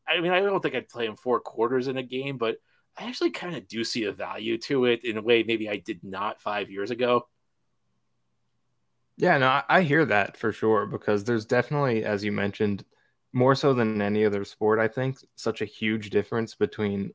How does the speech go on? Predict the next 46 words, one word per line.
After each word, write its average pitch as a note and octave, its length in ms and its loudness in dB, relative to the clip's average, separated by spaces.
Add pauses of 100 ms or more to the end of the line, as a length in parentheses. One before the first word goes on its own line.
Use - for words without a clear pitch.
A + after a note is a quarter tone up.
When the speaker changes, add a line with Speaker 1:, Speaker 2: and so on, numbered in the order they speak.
Speaker 2:
what A2+ 160 2
a G#2+ 60 2
game G#2 340 0
feels A#2+ 340 2
like B2+ 280 4
and G#2 140 0
what G2+ 120 2
a G2 40 0
practice - 540 -4
is A#2+ 160 -2
like, A#2+ 260 0 (200)
especially A2 520 2
today. G2 400 -2 (340)
Because A2 260 2
as G#2 180 2
you G2+ 60 -4
mentioned, G2 420 -2 (180)
you C3+ 80 2
know, F2+ 180 -4 (300)
contact G#2+ 460 8
has G2+ 120 -4
been G#2+ 140 -2
really G#2 240 4
toned A2 340 4
down G#2 360 0 (480)
in A#2 100 -4
training D3+ 320 6
camp G2 300 -2
because - 380 -2
teams G2 300 -2
wanna G#2 220 2
play G#2 260 2
it G#2 40 2
on G2 100 -2
the G#2 80 -4
safe G2+ 280 -4
side, G#2 380 -2 (500)
reduce A#2 360 0
the G#2 140 0
injuries G2+ 480 -2 (180)
before - 240 -6
the G#2 60 -6
season. A2 420 4
And, G2 300 -2
and A#2 140 0
even, C#3 360 4